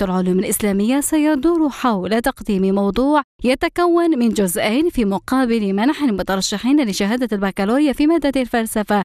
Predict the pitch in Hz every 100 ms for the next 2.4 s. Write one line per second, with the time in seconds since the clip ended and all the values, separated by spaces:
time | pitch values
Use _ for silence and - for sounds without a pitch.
0 | - 294 320 339 311 294 277 254 226 208
1 | 202 190 196 196 226 196 185 185 214 262
2 | 269 302 339